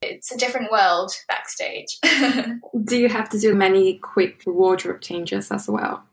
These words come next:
Speaker 2: backstage?
Speaker 1: Yes, there are some quick changes. So, for example, we were doing Swan Lake, uh, just before we were in lockdown. And that has a very quick change from the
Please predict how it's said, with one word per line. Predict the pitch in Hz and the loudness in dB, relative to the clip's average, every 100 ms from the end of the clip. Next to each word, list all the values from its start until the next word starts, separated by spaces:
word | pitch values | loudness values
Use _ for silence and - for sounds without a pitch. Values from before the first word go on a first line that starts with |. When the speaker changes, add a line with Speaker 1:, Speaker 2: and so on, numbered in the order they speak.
| _ | _
Speaker 2:
backstage? | - - - - - | -12 -10 -10 -8 -4
Speaker 1:
Yes, | 254 339 339 - | 0 2 0 2
there | 240 240 | 2 4
are | 240 | 4
some | 240 247 233 | 2 0 -4
quick | - 254 247 | -2 -2 0
changes. | - 233 220 214 214 - | -2 -2 -4 -2 0 2
So, | 220 226 226 220 | 2 2 0 -2
for | 240 | -4
example, | 226 233 233 226 233 214 | 0 2 2 0 -4 -2
we | 208 208 | 0 2
were | 214 | 0
doing | 208 208 208 202 208 _ _ | 0 -2 -4 -8 -20 _ _
Swan | - - 220 214 | -2 2 0 0
Lake, | 214 196 - - - | 0 -2 -6 -12 -4
uh, | 202 190 190 208 - | 0 2 2 0 0
just | 214 - | 0 -2
before | 208 - 196 190 196 196 - _ | -8 -4 -4 -2 -4 -6 -14 _
we | - 202 | -2 0
were | 196 | 2
in | 190 196 | -2 -2
lockdown. | 202 - - - - - _ - | -6 -4 -6 -4 -8 -12 _ -2
And | 247 | 2
that | 240 | 4
has | 233 226 | 4 2
a | 226 | 4
very | 226 220 220 | 4 4 2
quick | - 220 | 0 0
change | - 233 220 214 208 208 | 0 0 0 -2 -4 -4
from | - 214 208 208 208 208 - | 0 0 0 -4 -10 -14 -14
the | - 202 | -10 -4